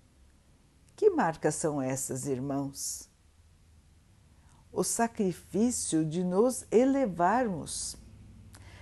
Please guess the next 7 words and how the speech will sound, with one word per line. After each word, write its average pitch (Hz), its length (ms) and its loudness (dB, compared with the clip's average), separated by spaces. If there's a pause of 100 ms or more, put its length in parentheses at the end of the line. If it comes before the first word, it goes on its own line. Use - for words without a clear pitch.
(140)
de 175 180 -2
deixarmos 226 880 4
para 160 320 4
trás 185 680 2 (320)
os 190 420 6
velhos 262 580 4
costumes. 220 1080 2